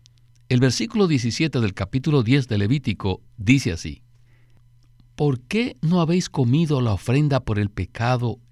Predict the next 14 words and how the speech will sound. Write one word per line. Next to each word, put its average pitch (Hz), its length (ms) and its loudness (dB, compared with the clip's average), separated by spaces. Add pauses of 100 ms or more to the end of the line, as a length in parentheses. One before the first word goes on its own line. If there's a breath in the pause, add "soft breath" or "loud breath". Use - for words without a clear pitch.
en 117 180 0
el 113 100 2
lugar 113 440 -2
del 147 160 -2
santuario? 90 640 -4 (720)
Porque 90 540 -2
es 165 140 -6
cosa 139 520 -4
santísima. 90 800 -4 (720 soft breath)
Y 117 160 0
él 208 240 -2
os 190 300 -2
la 101 120 0
dio 165 360 -2